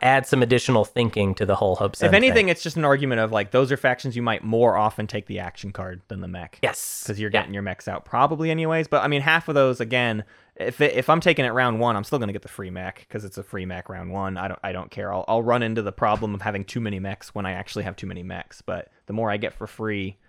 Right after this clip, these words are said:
Speaker 2: the better.
Speaker 1: Yeah.
Speaker 2: Uh, next up is Primor. Primor is a cultural planet. It's a two one, so, uh, a little bit less efficient values than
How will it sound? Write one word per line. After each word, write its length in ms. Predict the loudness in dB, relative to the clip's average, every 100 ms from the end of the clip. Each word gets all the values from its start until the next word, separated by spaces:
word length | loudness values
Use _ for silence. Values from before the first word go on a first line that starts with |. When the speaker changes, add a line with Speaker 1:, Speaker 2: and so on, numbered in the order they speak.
| _
Speaker 2:
the 80 | -6
better. 380 | -4 -2 -6 -12 _ _ _ _ 2
Speaker 1:
Yeah. 200 | 4 6
Speaker 2:
Uh, 180 | 6 2 _ _ -6
next 480 | 2 4 4 0 -4 4
up 240 | 6 6 2
is 200 | 2 2
Primor. 760 | -2 4 6 6 4 2 0 -4 _ _ _ 0
Primor 360 | 4 6 6
is 100 | 6 6
a 80 |
cultural 500 | 4 6 6 6 4
planet. 320 | 6 4 4 0
It's 140 | -2 0
a 140 | 0
two 500 | 0 -6 0 2 2
one, 580 | 0 2 4 4 2 -4 -12
so, 640 | -6 4 6 8 6 2
uh, 260 | 0 0 2
a 40 |
little 160 | 2 2
bit 100 | 2
less 180 | 2 0
efficient 540 | -4 -2 -2 0 -4 -2
values 640 | 0 2 4 2 0 0
than 380 | 2 2 0